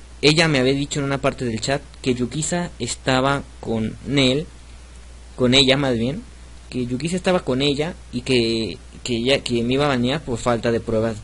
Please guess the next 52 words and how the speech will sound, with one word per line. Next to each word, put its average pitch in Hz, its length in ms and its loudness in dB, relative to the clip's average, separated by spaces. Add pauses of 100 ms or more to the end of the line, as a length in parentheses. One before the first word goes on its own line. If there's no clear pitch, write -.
(100)
de 123 100 6
este - 240 2
tipo 113 300 0
de 104 80 0
pruebas. - 540 -6 (800)
Y 120 80 -4
pues 113 380 2
yo 117 120 4
le 120 120 4
digo, 113 300 0 (240)
o 113 60 -6
sea, 101 380 -4 (680)
me 120 80 -6
está 120 140 -4
diciendo 131 440 -2
que 104 400 -4 (800)
de 123 100 -2
todas 127 220 2
maneras 131 320 -2
me 131 100 -4
va 117 100 -2
a 120 40 -2
banear 127 240 -4
a 131 60 -4
mí, 156 160 -6 (260)
que 127 80 -8
le 120 100 -2
diera 131 240 0
las 123 140 -4
pruebas 143 320 -4
y 135 40 -12
que 117 80 -8
me 117 60 -2
iba 127 100 -4
a - 20 -6
banear 123 260 -2
a 139 60 -6
mí 160 200 -6 (220)
sin 123 180 -4
darle 127 260 2
pruebas. 165 460 -4 (1000)
O 107 60 -8
sea, 101 360 -4
esto 110 260 -8
no, 131 460 -6
no 117 180 -6
me 123 120 -4
parece 117 340 -4
justo. 101 460 -8
Bueno, 147 260 4
me 113 160 4
despido 180 540 4